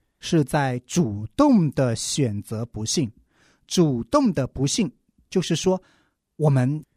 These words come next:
知道神的道路，但是我们选择另外一条路。这是一条离开神的路，我们选择故意的违背神。我知道神对我是这样说的，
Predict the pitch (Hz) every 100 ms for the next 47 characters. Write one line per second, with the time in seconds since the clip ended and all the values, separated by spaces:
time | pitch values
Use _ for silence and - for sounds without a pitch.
0 | _ - 285 262 330 135 120 - 107 123
1 | - 143 110 123 - _ _ _ 277 214
2 | 196 165 131 127 113 117 170 - 131 101
3 | - 110 104 _ 143 120 123 107 - -
4 | 120 - _ _ _ _ _ _ - 277
5 | 208 190 175 160 - 110 113 123 - -
6 | 120 123 160 - 170 165 - 104 110 110
7 | 123 110 _ _ _ - 175 160 240 -
8 | 147 117 131 127 - - 285 180 214 180
9 | 131 107 117 123 - 165 - 110 104 _
10 | _ _ _ _ 143 135 - 269 262 127
11 | - _ - - - 139 147 - 240 180
12 | 113 101 - - 156 127 190 147 107 139
13 | 131